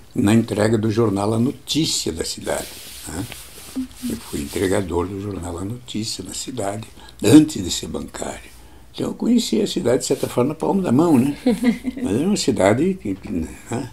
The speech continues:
que não tinha prédios altos, né? O centro da cidade, prédios médios, dois andares geral, né?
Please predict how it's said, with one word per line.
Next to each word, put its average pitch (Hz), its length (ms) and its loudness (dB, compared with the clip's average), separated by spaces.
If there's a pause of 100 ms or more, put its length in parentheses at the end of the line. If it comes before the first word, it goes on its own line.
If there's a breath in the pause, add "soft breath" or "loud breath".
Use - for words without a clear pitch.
(380 loud breath)
que - 80 -4
não 98 120 -2
tinha 190 200 -4
prédios 110 720 6
altos, 92 680 6
né? - 240 -4
O - 80 -8
centro - 280 -10
da 92 100 -8
cidade, 139 540 -8
prédios 92 440 -8
médios, 110 400 -4
dois 90 240 -4
andares 90 460 -6
geral, 87 340 -14 (240)
né? 147 120 -10